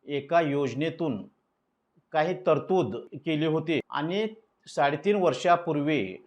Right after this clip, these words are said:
माझ्या सरकारच्या काळात मी मंजूर केलेले कामाचा निधी आत्ता आला आहे, म्हणून त्यांनी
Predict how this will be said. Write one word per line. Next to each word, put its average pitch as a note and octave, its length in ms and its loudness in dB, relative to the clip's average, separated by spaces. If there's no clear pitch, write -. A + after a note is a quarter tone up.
माझ्या C#3 440 2
सरकारच्या D3+ 560 0
काळात C3 440 4
मी C#3+ 240 0
मंजूर D#3 420 0
केलेले C3 400 0
कामाचा C3 520 0
निधी B2 500 -2
आत्ता C#3+ 340 2
आला D3+ 240 10
आहे, C#3 560 2
म्हणून D#3 300 -6
त्यांनी D#3 560 -2